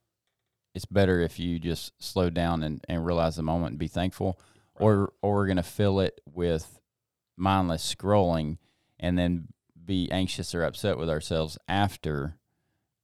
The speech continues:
Speaker 1: we do either one of those, thinking that, "Man, I just wanted to sit here and kind of pray and meditate on the Lord's word," or, or talk to somebody and
Speaker 2: That's
Speaker 1: build a
Speaker 2: right.
Speaker 1: relationship, or, you know.
Speaker 2: That's exactly right. You know, we, we fill those things with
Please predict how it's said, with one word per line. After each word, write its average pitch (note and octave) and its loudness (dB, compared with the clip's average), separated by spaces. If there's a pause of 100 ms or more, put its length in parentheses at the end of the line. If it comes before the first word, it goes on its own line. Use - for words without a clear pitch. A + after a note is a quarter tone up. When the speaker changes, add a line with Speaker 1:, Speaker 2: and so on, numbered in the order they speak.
Speaker 1:
we F2+ -2
do F2+ 2
either D#2+ 2
one G2 2
of E2 2
those, D#2 0
thinking F2 -2
that, D2 -4 (120)
"Man, G#2 -4
I G2 0
just F2 -6 (440)
wanted D#2 -6
to D#2 -6
sit D#2+ -6
here E2 -2
and D2+ -6
kind D#2 -4
of D2+ -10
pray E2+ 0
and D#2 -2
meditate D2+ -4 (240)
on D#2+ -8
the D#2+ -10
Lord's D#2 -6
word," E2 0
or, D#2 -2 (120)
or D2+ -6 (320)
talk G#2 2
to F#2 -10
somebody D#2+ 0
and D2+ -6
Speaker 2:
That's D#2+ -10
Speaker 1:
build E2+ 2
a D2+ -2
Speaker 2:
right. D2+ -4
Speaker 1:
relationship, E2 -2
or, D2+ -4
you D#2+ -6
know. D2+ -6
Speaker 2:
That's A2 -8
exactly B2 -4
right. - -10
You A#2 -2
know, A2+ 2
we, A#2 -2
we G#2+ -6
fill A#2+ -4
those A2+ -4
things G#2+ -10
with G2 -8